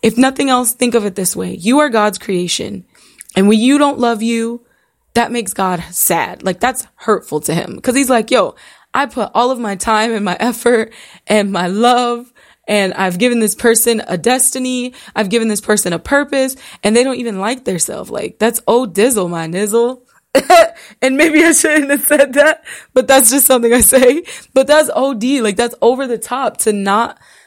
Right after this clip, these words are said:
love yourself when God loves you so much and he put so much time and effort into creating you and designing this amazing destiny for you to one day reach, okay? So,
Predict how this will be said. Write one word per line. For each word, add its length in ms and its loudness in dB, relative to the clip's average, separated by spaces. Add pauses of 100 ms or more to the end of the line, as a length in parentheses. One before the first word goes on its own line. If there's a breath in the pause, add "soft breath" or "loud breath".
(320 soft breath)
love 260 2
yourself 480 -2
when 160 -2
God 300 -2
loves 180 -2
you 80 -6
so 220 0
much 180 0
and 100 -2
he 60 -2
put 160 0
so 140 -2
much 180 -6
time 240 -4
and 80 -6
effort 420 -4 (280 loud breath)
into 240 -2
creating 480 0
you 240 -6
and 400 -6
designing 560 2
this 200 -4 (380 loud breath)
amazing 580 2
destiny 440 -2
for 160 -8
you 100 -4
to 160 -4
one 220 -2
day 240 -4
reach, 480 -10
okay? 340 0 (280 loud breath)
So, 440 0